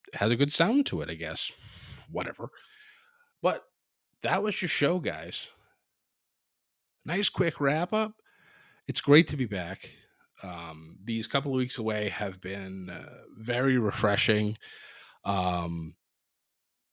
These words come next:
look forward to jumping right back into things. Um, more than likely,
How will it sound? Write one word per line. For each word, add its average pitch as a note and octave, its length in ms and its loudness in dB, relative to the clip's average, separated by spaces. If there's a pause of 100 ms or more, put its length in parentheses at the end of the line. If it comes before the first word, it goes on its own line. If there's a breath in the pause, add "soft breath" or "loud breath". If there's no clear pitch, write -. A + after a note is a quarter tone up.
(120)
look C#3 240 6
forward C3+ 300 6
to A#2+ 80 2
jumping A2+ 300 0
right A2+ 160 2
back A#2 240 2
into A2 180 -2
things. A2+ 580 -4 (300 loud breath)
Um, G2+ 600 -2 (200)
more C#3 280 12
than G3+ 200 8
likely, D#3+ 560 2